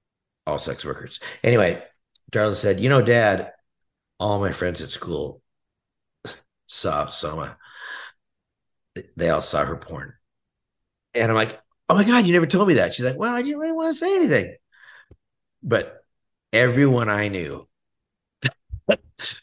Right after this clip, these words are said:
was like, "Your stepmom did that?" <laughs> And, uh, I gotta say, uh,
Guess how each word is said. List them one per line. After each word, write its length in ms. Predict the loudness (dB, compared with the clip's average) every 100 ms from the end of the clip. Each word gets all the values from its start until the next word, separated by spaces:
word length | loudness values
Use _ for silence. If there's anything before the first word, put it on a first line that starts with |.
| _ _ _ -4
was 80 | -2
like, 160 | 2
"Your 200 | 4 4
stepmom 520 | 4 2 4 2 0
did 200 | 0 2
that?" 400 | 4 4 4 0 -12 _ _ _ 4
<laughs> 40 | 4 6 4 2 4 0 2 -2 -2 -18 -20 _ _ _ _ _ _ _ _ _ _ _ _ -2
And, 420 | 0 2 0 -4 -16 _ _ _ _ _ _ _ _ _ _ _ _ _ _ -6
uh, 360 | -2 -2 -4 -10 _ _ _ _ _ _ _
I 80 | 2
gotta 140 | 2 4
say, 300 | 4 6 6
uh, 220 | 2